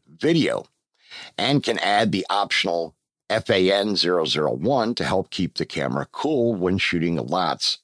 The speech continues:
of high-resolution video. To make your photos and videos more to your taste, you also have nineteen total film simulations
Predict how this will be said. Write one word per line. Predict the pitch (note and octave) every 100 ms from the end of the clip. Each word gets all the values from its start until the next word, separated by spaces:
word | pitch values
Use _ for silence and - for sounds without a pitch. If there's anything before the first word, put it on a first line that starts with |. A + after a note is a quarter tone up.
| -
of | D#2+
high-resolution | - C2+ C2+ B1 - - A1 - D#2 C#2
video. | A2 C3 G#2 - - _ _ _ _ _ _ _ - - - - - -
To | G#2
make | A#2 B2+
your | F#2
photos | F#2+ G#2+ G#2+ G2
and | F2
videos | F2+ F#2+ F#2 F2
more | E2+ F2+ F2+
to | -
your | C#2
taste, | - C#3 C#3 - -
you | G2
also | D#2+ B2 - F#2
have | D2 D2 D2+ - _ _ _
nineteen | C2+ E2 C#3+ B2 - - B2 B2 A2 G#2
total | - C3 D3 A#2
film | - - D3+ D3+
simulations | - D#2+ D2 A#1 A1+ A#1+ - D2 -